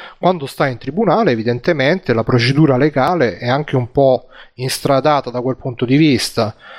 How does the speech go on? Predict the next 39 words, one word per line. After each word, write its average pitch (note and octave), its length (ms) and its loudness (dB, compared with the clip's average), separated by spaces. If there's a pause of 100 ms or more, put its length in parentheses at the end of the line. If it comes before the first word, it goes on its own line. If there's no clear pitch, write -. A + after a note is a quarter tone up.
(100)
che - 140 -4
tu F3 120 2
magari C#3+ 420 0
puoi C3+ 180 -8
dire C3 240 -4
spiegazioni, C3 920 2
circostanze, B2+ 880 -2
attenuanti, C3+ 720 0
eccetera, F3 320 0
eccetera, E3+ 420 0
però - 240 2
poi C3+ 280 2
il D#3+ 80 2
giudice C#3 400 2
vuole A#2 180 2
sapere, A#2 300 2
ta, - 300 -4
ta, - 280 -4
ta, - 280 -4
ta, G2 280 -6
"Hai A2 120 -8
fatto D#3+ 300 -4
questo? D3+ 380 0
Sì, C3+ 180 -4
no. A2+ 200 0
Hai G#2+ 120 0
fatto C3+ 280 -4
questo? B2 320 -2
Sì, C#3 140 0
no. G3 240 4 (260)
Allora, D3 400 2
se C#3+ 140 -2
hai C#3 40 0
fatto D#3 260 -2
questo D3 260 0
e - 60 -6
questo, F3 340 0
sai A#2+ 140 2
quello." A#2 400 0